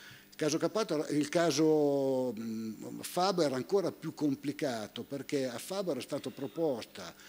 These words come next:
la sospensione, no, della ventilazione assistita e la sedazione profonda,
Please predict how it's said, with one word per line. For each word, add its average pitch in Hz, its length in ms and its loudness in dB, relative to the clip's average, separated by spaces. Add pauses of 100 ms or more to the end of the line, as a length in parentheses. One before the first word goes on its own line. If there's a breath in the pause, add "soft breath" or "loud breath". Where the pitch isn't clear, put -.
(160 loud breath)
la 107 100 -8
sospensione, 127 1160 2 (320 loud breath)
no, 135 220 -4
della 110 200 -4
ventilazione 127 600 -4
assistita 180 920 -2
e 175 180 4
la 190 120 4
sedazione 165 560 2
profonda, 92 680 -8